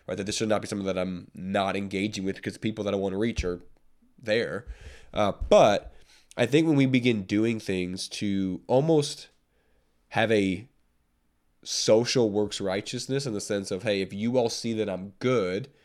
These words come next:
and I'm a good Christian, I somehow gain credit or I've proved this. And I think it gets down to insecurity. There's so many different brokennesses that I think exist in that space. Plus, when, when it comes to Instagram and social media, there are, you know, links to narcissism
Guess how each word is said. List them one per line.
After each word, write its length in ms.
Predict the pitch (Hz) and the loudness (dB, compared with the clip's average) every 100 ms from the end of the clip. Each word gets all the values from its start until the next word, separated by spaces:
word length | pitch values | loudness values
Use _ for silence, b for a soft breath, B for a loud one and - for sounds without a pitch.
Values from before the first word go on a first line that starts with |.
| b b | b b
and 100 | - | -6
I'm 140 | 101 98 | -4 -4
a 40 | |
good 220 | 98 107 | -4 -4
Christian, 520 | - - 127 - 95 87 | -4 -4 -4 -2 -2 -2
I 80 | |
somehow 260 | 101 120 101 | -4 -4 -6
gain 220 | 95 87 | -6 -10
credit 560 | - - 117 113 110 110 | -12 -4 0 2 2 0
or 400 | 90 92 92 85 b b - | -4 -2 -2 -4 b b -12
I've 220 | 80 - | -12 -10
proved 380 | - 120 117 113 | -2 0 0 2
this. 260 | 113 113 - | 4 4 0
And 140 | 147 | 0
I 40 | |
think 180 | 147 214 | 2 2
it 60 | 139 | 2
gets 160 | 113 | 0
down 160 | - 104 | 0 0
to 120 | 98 | -2
insecurity. 680 | 101 98 95 - 107 123 123 | -6 -10 -10 -4 0 2 2
There's 200 | 120 123 | 0 2
so 140 | 165 | 2
many 200 | 170 127 | 4 2
different 500 | 95 98 104 107 95 | 2 -2 -2 -2 -6
brokennesses 560 | 101 95 95 98 95 92 | -2 -4 -2 -6 -6 -6
that 100 | 87 | -6
I 40 | |
think 160 | 85 95 | -4 -6
exist 480 | 78 95 104 131 - | -6 -6 -4 -4 -6
in 40 | 92 | -8
that 120 | 80 | -8
space. 260 | - 101 | -6 -6
Plus, 300 | - 156 143 - B B B B B - | 0 2 2 0 B B B B B 4
when, 220 | 143 139 | 6 8
when 100 | 139 | 6
it 80 | 139 | 4
comes 200 | 156 143 | 2 4
to 60 | |
Instagram 320 | 120 135 110 | 2 2 0
and 120 | 101 101 | 0 0
social 280 | 107 - | -2 -2
media, 340 | 98 127 110 98 | 0 2 4 4
there 220 | 104 104 113 | 2 0 2
are, 640 | 127 131 110 98 95 110 _ _ | 6 8 8 6 2 -2 _ _
you 160 | 117 98 | -2 0
know, 220 | 87 - _ - | 0 -6 _ -10
links 360 | 104 101 98 - | -2 -2 -2 -4
to 440 | 101 95 92 87 - | -2 -2 -2 -4 -8
narcissism 880 | 87 90 98 110 - 107 107 110 | -6 -4 -2 -4 -2 -4 -2 -6